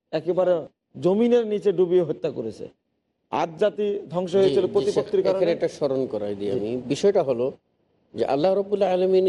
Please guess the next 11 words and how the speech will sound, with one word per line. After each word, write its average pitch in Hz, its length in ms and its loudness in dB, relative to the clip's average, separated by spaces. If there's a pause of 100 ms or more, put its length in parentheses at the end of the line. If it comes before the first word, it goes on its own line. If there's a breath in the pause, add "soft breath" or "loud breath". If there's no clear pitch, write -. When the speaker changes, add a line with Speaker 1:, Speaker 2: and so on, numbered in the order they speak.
Speaker 2:
এক 151 160 0
একটা 160 260 -4
জাতির 117 580 -2
উপরে 135 360 -2
যে 117 120 -4 (120)
গজবটা 120 480 0
দেন, 101 180 -10 (520)
এই 156 140 2
গজবটা 143 480 2
কিন্তু 175 440 -2 (600)
একটা 110 280 0